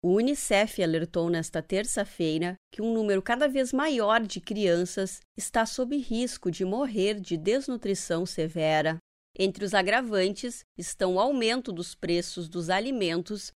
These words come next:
e dos tratamentos para combater a fome. A agência alertou que os efeitos da guerra na Ucrânia, o impacto da pandemia de covid dezenove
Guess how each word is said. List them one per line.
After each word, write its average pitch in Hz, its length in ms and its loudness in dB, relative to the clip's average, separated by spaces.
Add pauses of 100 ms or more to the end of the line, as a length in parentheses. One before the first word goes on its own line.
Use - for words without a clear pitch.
e 202 60 -4
dos 196 240 -6
tratamentos 202 800 0
para 180 220 2
combater 170 560 0
a 160 60 2
fome. 156 540 -6 (360)
A 185 140 6
agência 214 600 0
alertou 180 440 0
que - 100 -8
os 185 160 0
efeitos 220 640 -2
da 175 140 2
guerra 175 360 2
na 156 140 -2
Ucrânia, 170 560 -2 (220)
o 202 80 -2
impacto 254 640 2
da 165 100 0
pandemia 170 560 0
de - 140 -12
covid 170 400 -6
dezenove 196 760 -2